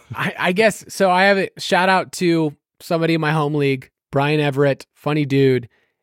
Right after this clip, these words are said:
Speaker 2: His team has been Turd Ferguson for, like, the last, like, seven years.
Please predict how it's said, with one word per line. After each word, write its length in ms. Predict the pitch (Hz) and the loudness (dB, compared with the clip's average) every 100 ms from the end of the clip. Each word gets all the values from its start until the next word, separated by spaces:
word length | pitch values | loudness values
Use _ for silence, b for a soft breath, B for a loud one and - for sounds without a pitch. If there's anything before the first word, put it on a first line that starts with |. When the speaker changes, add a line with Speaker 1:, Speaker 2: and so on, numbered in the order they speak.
| _ | _
Speaker 2:
His 200 | 165 175 | -2 -2
team 240 | 190 196 | 0 2
has 120 | 185 | 2
been 200 | 147 165 | 2 0
Turd 320 | 156 160 156 143 | 0 2 0 0
Ferguson 640 | 135 143 160 175 175 180 - _ _ _ _ _ | -2 0 -2 -2 -4 -4 -10 _ _ _ _ _
for, 160 | - 151 | -2 2
like, 360 | 151 139 113 - _ | 2 0 -4 -14 _
the 140 | 139 139 | -6 -4
last, 340 | 135 135 - | 0 -2 0
like, 140 | 143 - | -4 -2
seven 340 | - 143 139 | -2 0 0
years. 420 | 123 131 165 - | -2 -2 -4 -8